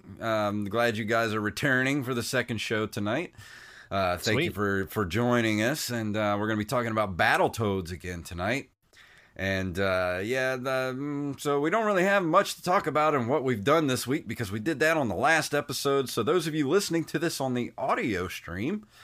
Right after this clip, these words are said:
Speaker 1: uh, as a regular podcast,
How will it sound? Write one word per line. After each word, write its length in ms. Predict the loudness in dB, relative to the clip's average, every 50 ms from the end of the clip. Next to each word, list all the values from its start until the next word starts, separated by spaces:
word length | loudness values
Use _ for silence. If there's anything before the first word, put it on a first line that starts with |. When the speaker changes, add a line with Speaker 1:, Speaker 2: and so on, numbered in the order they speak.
| -20 -20 -20 -20 -10 -4
Speaker 1:
uh, 380 | -2 0 2 2 2 2 2 0
as 320 | 0 0 0 0 0 -2 -2
a 120 | -2 -2
regular 380 | 0 0 0 0 0 0 -2 -2
podcast, 840 | -4 -2 -2 -2 -2 -2 -4 -4 -2 0 0 0 0 -2 -6 -10